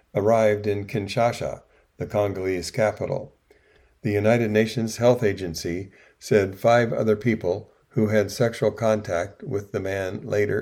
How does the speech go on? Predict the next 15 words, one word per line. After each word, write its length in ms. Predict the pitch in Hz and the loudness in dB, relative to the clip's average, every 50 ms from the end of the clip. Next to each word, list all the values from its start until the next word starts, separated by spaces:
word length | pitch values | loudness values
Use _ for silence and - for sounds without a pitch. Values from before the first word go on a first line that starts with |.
| - - | -6 -6
became 480 | 101 101 98 - 117 110 107 101 107 | -6 -8 -6 -4 -6 -4 -4 -4 -6
infected 720 | 107 107 101 98 - - 120 117 - - - 120 - - - | -6 -8 -8 -6 -4 -4 -4 -4 -4 -6 -8 -8 -8 -10 -10
with 160 | 101 90 - | -10 -8 -6
mpox. 720 | 107 107 110 - 76 76 78 - - _ - - - - _ _ _ _ _ _ _ _ _ _ _ _ _ _ _ _ - _ _ _ _ | -6 -4 -4 -6 -6 -8 -10 -10 -12 _ -20 -20 -20 -20 _ _ _ _ _ _ _ _ _ _ _ _ _ _ _ _ -20 _ _ _ _
"We 160 | - 113 123 | 4 6 6
have 220 | 120 127 120 107 104 | 8 6 4 4 2
been 300 | 117 117 113 110 110 117 | 2 2 4 4 2 0
underestimating 1120 | - 127 120 120 127 123 143 - - 139 139 - - 123 104 101 90 82 80 82 95 98 95 | 0 0 0 2 2 2 2 2 2 2 2 2 -2 0 0 0 0 0 -2 -2 -4 -6 -6
the 100 | 95 92 | -6 -6
potential 640 | - - 104 - - 127 117 113 - 101 95 - | -2 -2 -2 0 2 0 0 0 -2 -4 -4 -2
of 160 | - 107 98 - | -4 -6 -6 2
sexual 420 | - 131 117 - - - 110 101 | 2 2 2 2 0 0 0 0
transmission 800 | 95 - 113 107 113 110 - - 127 110 107 - - 85 80 85 | 0 0 0 2 2 0 0 0 0 0 0 -2 -6 -8 -4 -4
of 100 | 87 85 | 0 2
mpox 640 | 104 110 113 110 110 95 90 87 92 90 - - - | 4 4 2 2 -2 0 0 0 0 -2 -6 -10 -12